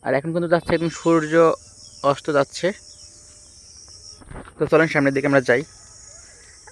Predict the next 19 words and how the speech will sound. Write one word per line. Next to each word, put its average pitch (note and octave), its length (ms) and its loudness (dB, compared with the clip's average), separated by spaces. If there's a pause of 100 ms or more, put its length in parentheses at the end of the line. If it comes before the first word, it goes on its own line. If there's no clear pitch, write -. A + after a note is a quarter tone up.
(240)
দেখেন C#3+ 220 2
কিন্তু C#3+ 180 -2
খুবই D3 320 0 (260)
একদম C3 560 2 (220)
ভয়ানক B2+ 320 2
একটা D3 180 -2
পরিবেশ, B2+ 580 2 (420)
মনে C#3+ 160 6
হচ্ছে D3 240 4
একদম C3+ 280 2
বাগান B2+ 300 4
বাড়ি B2+ 260 4
বা A#2+ 240 4 (260)
একদম C3+ 240 -4
পুরো C#3 180 0
বাগান B2 340 2
এরকম C3+ 240 -2
মনে C3 160 0
হচ্ছে। D3 300 -4